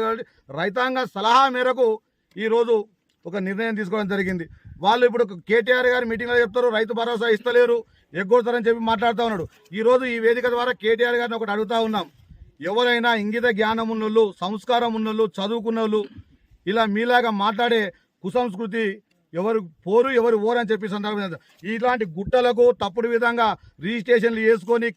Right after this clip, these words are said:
కబ్జాలు చేసిన భూములకు మీరు రైతు బంధు అడుగుతున్నారంటే మీరు ఎంత, మీ పరిపాలన ఎంత నీచంగా ఉందో, ఎంత దరిద్రంగా ఉందో ఒకసారి ఆలోచన చేసుకోవాలి. వీటన్నిటిని గమనించారు కాబట్టే ఈరోజు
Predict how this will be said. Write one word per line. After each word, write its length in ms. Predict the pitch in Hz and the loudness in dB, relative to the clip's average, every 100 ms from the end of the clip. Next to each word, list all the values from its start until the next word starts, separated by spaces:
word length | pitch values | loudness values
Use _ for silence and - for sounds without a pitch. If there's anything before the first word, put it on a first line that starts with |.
| - | -6
కబ్జాలు 360 | 185 214 269 254 | -4 0 0 2
చేసిన 200 | 233 240 196 | 2 2 -2
భూములకు 340 | 226 240 233 | 0 0 0
మీరు 120 | 233 208 | -2 -2
రైతు 160 | 208 214 | -2 -2
బంధు 180 | 226 220 | -4 -2
అడుగుతున్నారంటే 600 | 214 208 214 208 202 190 277 - _ _ 147 | -2 -2 -4 -6 0 2 2 -4 _ _ -10
మీరు 180 | 208 233 208 | -8 -4 -4
ఎంత, 180 | 233 262 269 208 - _ _ 170 | -4 2 2 2 -6 _ _ -8
మీ 80 | 220 180 | -8 -6
పరిపాలన 420 | 214 220 262 240 | -6 -2 -2 -2
ఎంత 120 | 220 233 | -4 -4
నీచంగా 400 | 202 233 254 247 240 | -4 -2 -2 0 0
ఉందో, 140 | 220 233 | 0 -4
ఎంత 100 | 220 214 | -4 -6
దరిద్రంగా 420 | 196 220 247 247 233 | -4 -2 -2 -2 -2
ఉందో 140 | 214 226 | -2 -4
ఒకసారి 240 | 214 202 214 190 | -4 -6 -4 -4
ఆలోచన 260 | 214 214 208 | -4 -4 -4
చేసుకోవాలి. 420 | 214 175 214 196 - _ - 147 | -4 -4 -4 -4 -8 _ -20 -8
వీటన్నిటిని 500 | 208 233 220 254 262 190 | -6 -2 -2 -2 -4 -4
గమనించారు 440 | 202 240 254 254 247 | -4 -4 -4 0 0
కాబట్టే 340 | 240 240 214 262 240 | 0 -2 2 2 2
ఈరోజు 240 | 233 254 | 2 2